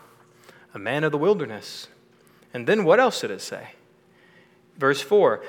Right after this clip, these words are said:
"Now John wore a garment of camel's hair and a leather belt around his waist, and his food was locusts and wild honey." What does that have anything to do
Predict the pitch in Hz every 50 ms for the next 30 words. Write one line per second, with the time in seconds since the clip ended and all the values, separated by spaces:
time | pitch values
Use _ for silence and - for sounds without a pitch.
0 | - - 165 170 156 135 170 208 226 226 214 190 185 180 165 147 131 151 156 185
1 | 208 214 220 190 180 - - 185 214 240 240 208 160 131 - 143 139 127 123 131
2 | 147 175 160 147 147 151 180 202 196 190 160 170 202 202 180 175 - 156 143 175
3 | 175 175 165 151 151 135 143 180 214 208 170 151 - - - - - - - 160
4 | 160 156 - - - 214 233 226 214 175 165 135 131 147 175 202 214 214 214 208
5 | 202 202 - 156 143 143 175 190 196 185 170 151 185 190 175 127 98 - - -
6 | - _ _ _ _ _ _ _ _ _ _ _ _ - - _ _ _ _ _
7 | - 208 233 220 190 208 175 180 165 160 - 202 226 233 214 226 208 196 185 160
8 | 151 147 135 151 190 180 139 123 120 117